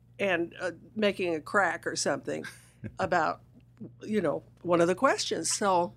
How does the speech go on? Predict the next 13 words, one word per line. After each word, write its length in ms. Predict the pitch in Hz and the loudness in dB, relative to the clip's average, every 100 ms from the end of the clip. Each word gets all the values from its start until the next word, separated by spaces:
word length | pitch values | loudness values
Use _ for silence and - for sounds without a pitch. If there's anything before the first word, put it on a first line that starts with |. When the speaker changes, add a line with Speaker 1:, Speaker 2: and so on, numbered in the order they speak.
| - - - - _ _ - - | -18 -20 -20 -20 _ _ -16 -10
Speaker 1:
this 220 | 170 - - | -6 -6 -4
one 280 | 156 202 | -4 -2
time, 440 | - 170 165 214 285 - - | -2 -2 -2 -2 -4 -10 -12
I 100 | 180 | -10
decided 640 | 175 185 - 160 160 160 - | -8 -8 -6 -4 -4 -6 -4
I'm 220 | 170 220 | -4 -4
going 280 | 180 156 165 | -2 -2 -2
to 60 | 160 | -2
get 220 | 160 147 | -4 -4
one 140 | 160 | -6
of 80 | 165 | -4
those 200 | 151 151 | -2 -2
earpieces 760 | 196 247 - 160 151 - - | -2 -4 -4 -4 -2 -6 -4